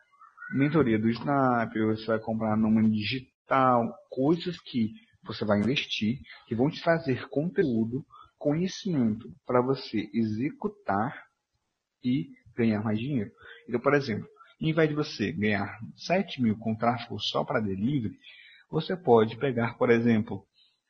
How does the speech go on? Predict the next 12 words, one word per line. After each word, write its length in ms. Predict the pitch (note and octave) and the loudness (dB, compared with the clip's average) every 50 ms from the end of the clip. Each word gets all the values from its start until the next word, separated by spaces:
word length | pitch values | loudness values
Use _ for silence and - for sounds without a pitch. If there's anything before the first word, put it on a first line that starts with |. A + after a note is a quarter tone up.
| _ _ _ _ _ _ | _ _ _ _ _ _
sete 580 | - - - - D3+ C#3+ D3 D#3 D3+ - - - - | -18 -12 -2 2 4 4 4 2 0 -4 -8 -2 0
hotéis 640 | D3 D3+ - - - E3 E3 E3 C#3+ A2+ - - - | 0 0 0 2 4 4 6 6 4 2 0 -2 -6
que 140 | - - G2+ | -6 -4 0
vão 160 | G#2+ G#2+ A2 | 0 0 0
te 120 | A2 - | -2 -2
pagar 440 | - - G#2+ G#2+ G#2+ G#2+ G#2+ - - - _ | -2 -2 0 2 2 0 -2 -4 -12 -16 _
quatro 500 | - C#3 C#3+ D#3+ - - - - D3+ C#3+ | -2 0 0 0 0 -4 -8 -6 -4 -2
mil 200 | C#3 C#3 C#3 D3 | -2 0 0 0
reais. 560 | D3+ D3+ D#3 D#3+ D3+ D3+ C3+ A2 G#2 G2 G#2 | 0 0 0 0 0 0 2 0 0 -2 -4
Você 220 | A#2+ G#2 - - G#2 | -8 -10 -10 -8 -6
vai 160 | G#2 G2 G2 | -6 -6 -6
ter 360 | - _ - G2 F#2 F2+ - | -6 _ -6 -6 -6 -6 -10